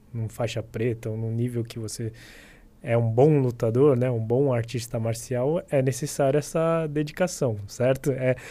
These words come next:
é inevitável que isso tenha que ser feito pra você chegar nesse patamar. É, como,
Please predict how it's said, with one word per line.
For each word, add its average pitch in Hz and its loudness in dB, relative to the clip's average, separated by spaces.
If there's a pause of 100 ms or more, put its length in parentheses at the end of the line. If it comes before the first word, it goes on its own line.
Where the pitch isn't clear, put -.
(280)
é 120 2
inevitável 160 6
que - 0
isso 160 6 (200)
tenha 147 6
que - -8
ser 147 6
feito 165 2 (400)
pra 135 6
você 135 4
chegar 143 4
nesse 143 0
patamar. 143 2 (600)
É, 117 4 (500)
como, 180 2